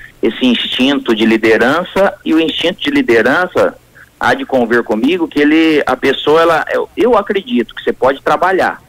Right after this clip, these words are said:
mas ou ela tem ou ela não tem.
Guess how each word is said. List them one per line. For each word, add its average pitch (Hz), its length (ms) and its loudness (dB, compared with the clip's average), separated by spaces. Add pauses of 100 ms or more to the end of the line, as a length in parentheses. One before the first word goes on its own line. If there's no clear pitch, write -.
(140)
mas 147 320 -4
ou 202 180 0
ela 147 200 2
tem 214 400 -6 (180)
ou 202 180 2
ela 208 200 2
não 233 180 0
tem. 220 340 -2